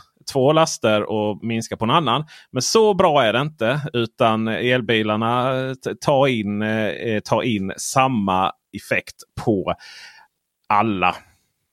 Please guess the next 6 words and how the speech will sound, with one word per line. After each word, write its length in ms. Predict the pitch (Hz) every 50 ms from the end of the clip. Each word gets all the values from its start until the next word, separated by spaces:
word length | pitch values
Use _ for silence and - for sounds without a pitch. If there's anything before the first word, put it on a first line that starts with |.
| _ - -
laster. 580 | 95 104 110 - - - - - 175 139 - - - - _ _ - - - - _
Så 340 | - - - 110 107 104 101
om 260 | - - 104 98 - -
en 280 | - 165 165 160 165 156
last 500 | 156 143 135 135 - - - - - - - _ _ _ _ _ -
är 420 | - 104 104 104 101 101 92 92